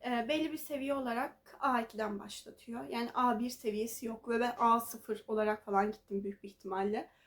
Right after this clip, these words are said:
A iki seviyesinden başladım. Haliyle ne oldu? Bilenler öne geçti, bilmeyenler geride kaldı. Ben de o bilmeyenlerden biriydim. O yüzden İngilizcem çok kötü.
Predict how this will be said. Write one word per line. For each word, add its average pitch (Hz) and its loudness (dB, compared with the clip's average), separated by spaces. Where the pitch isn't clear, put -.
A 320 6
iki 320 -2
seviyesinden 202 -4
başladım. 208 -6
Haliyle 285 2
ne 311 2
oldu? 254 -2
Bilenler 233 -2
öne 220 -4
geçti, 220 -10
bilmeyenler 226 -4
geride 233 -4
kaldı. 202 -2
Ben 240 -2
de 220 -6
o 226 -6
bilmeyenlerden 226 0
biriydim. 208 -4
O 349 0
yüzden 349 2
İngilizcem 302 2
çok - -6
kötü. 214 -6